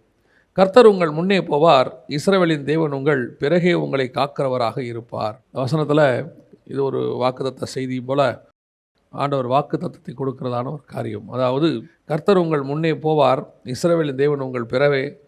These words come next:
உங்களை காக்கிறவராக இருப்பார்." கர்த்தர் நமக்கு முன்னே போகிறது, கர்த்தர் நமக்கு பின்னே வருகிறார். ஆண்டவர் நமக்கு முன்னாடியும் போறாரு, பின்னாடியும் வரார். நிறைய நேரத்துல நீங்க பார்த்திருப்பீங்க, பெரிய பெரிய வி ஐ பிஸ் போகும்போது முன்னாடியும் பின்னாடியும் பாடிகார்ட்ஸ் இருப்பாங்க.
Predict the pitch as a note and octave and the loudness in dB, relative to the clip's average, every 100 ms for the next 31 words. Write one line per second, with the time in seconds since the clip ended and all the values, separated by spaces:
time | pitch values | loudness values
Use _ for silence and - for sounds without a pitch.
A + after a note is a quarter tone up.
0 | _ A#2+ A#2+ C#3 G3+ - _ _ - B2+ | _ -8 -2 -2 -2 -10 _ _ -12 -8
1 | - A#2+ A2+ A2 A#2 A#2 - A2 _ _ | -6 -6 -6 -8 -8 -10 -14 -16 _ _
2 | _ _ _ _ F3 F#3 - A3 F#3 E3+ | _ _ _ _ 2 4 6 6 4 0
3 | F3+ D#3+ D3+ - D#3+ F3+ E3+ D3+ D3+ C#3 | 2 0 0 -4 -2 0 0 -2 0 0
4 | D3+ F3 - - C#3 D#3+ C#3+ C3 C#3+ D3 | 0 -2 -6 -8 -2 0 0 -2 -4 -4
5 | C#3+ C#3 B2+ A#2 A#2+ A#2+ A#2 - D3+ C#3 | -4 -2 -2 -2 -4 -4 -6 -4 -2 0
6 | C3+ C3 B2 C#3 D3+ D3 C#3 C3 C3 C3+ | -2 -4 -6 0 0 0 -2 -2 0 0
7 | F#3+ - _ _ _ _ _ C#3+ D3+ D3 | -2 -6 _ _ _ _ _ -2 0 2
8 | C#3 A#2+ A2+ B2 C3 C#3 C#3+ D3 C3+ B2 | 0 0 -2 -2 -2 0 0 -2 -4 -2
9 | C#3+ C#3 C3+ A#2+ A#2 A2+ - _ _ _ | -2 0 -4 -6 -6 -8 -12 _ _ _
10 | - C#3+ E3 D#3 D3 C#3 D#3 E3 D#3 B2+ | -4 2 2 4 2 4 6 4 4 -4
11 | - C#3 C#3 C#3 D#3 C3 C#3+ D3+ - _ | -4 -4 -4 -2 0 2 0 -2 -10 _
12 | _ _ C3 D#3 F3+ E3+ D#3+ C#3+ C#3+ D3+ | _ _ -6 2 4 4 2 -2 -2 -2
13 | C#3 C#3+ D3 C#3+ B2 A2+ A2 G#2 G#2 G#2 | 2 2 4 2 0 -8 -10 -10 -8 -10